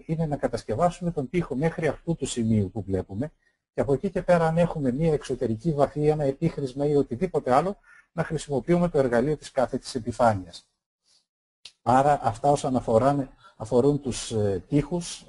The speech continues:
ένα λεπτομερές, ε, περιβάλλον αυτών των ιδιωτήτων, το οποίο δεν είχαμε δει αναλυτικά,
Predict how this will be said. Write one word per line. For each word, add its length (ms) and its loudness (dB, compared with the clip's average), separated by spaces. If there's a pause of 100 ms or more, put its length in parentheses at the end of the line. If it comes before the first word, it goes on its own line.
(120)
ένα 480 -10
λεπτομερές, 840 0
ε, 480 -6 (260)
περιβάλλον 680 2
αυτών 260 -6
των 140 -6
ιδιωτήτων, 580 -2
το 60 -6
οποίο 240 0
δεν 180 0
είχαμε 280 -4
δει 340 -8
αναλυτικά, 800 -4